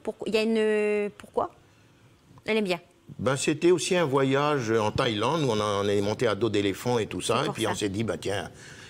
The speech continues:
Speaker 2: Et puis Thaïlande, on ramenait un éléphant de Thaïlande, c'était un peu le, le, c'était de l'époque, quoi, voilà. Et puis
Speaker 1: Mm.
Speaker 2: c'est parti comme ça, voilà.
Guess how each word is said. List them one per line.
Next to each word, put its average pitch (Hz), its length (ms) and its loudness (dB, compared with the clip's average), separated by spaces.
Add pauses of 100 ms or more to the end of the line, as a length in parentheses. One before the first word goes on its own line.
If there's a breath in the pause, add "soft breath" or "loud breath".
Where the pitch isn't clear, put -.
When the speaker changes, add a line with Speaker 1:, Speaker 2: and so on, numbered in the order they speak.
(140)
Speaker 2:
Et 104 120 0
puis 104 460 0
Thaïlande, 120 400 0
on 110 60 0
ramenait 110 240 -2
un 110 80 0
éléphant 107 280 -2
de 107 40 0
Thaïlande, 104 480 -2
c'était - 240 -4
un 196 80 -2
peu 113 160 -2
le, 85 500 0
le, 87 180 -6 (480 loud breath)
c'était - 280 -6
de 98 80 -2
l'époque, 135 340 -2
quoi, 117 120 2
voilà. 101 220 0
Et 120 60 2
puis 101 140 -4
Speaker 1:
Mm. 104 40 -2
Speaker 2:
c'est - 100 -2
parti 110 280 -4
comme 95 220 -4
ça, 101 140 -4
voilà. 87 200 -6